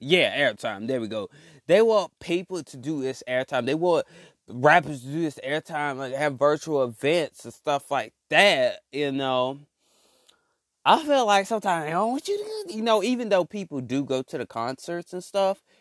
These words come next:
even though they do go to the concert in person or whatever, but still, like, I feel like they're trying to make that a virtual thing, too. They're trying to, like, make all these events that you go to virtual. They're trying to, like, seriously,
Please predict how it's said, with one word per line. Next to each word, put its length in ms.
even 200
though 140
they 100
do 240
go 140
to 120
the 60
concert 380
in 180
person 420
or 120
whatever, 260
but 160
still, 400
like, 380
I 100
feel 280
like 200
they're 140
trying 180
to 60
make 240
that 320
a 140
virtual 420
thing, 320
too. 260
They're 120
trying 140
to, 40
like, 160
make 300
all 260
these 220
events 400
that 160
you 60
go 220
to 260
virtual. 480
They're 160
trying 240
to, 40
like, 300
seriously, 680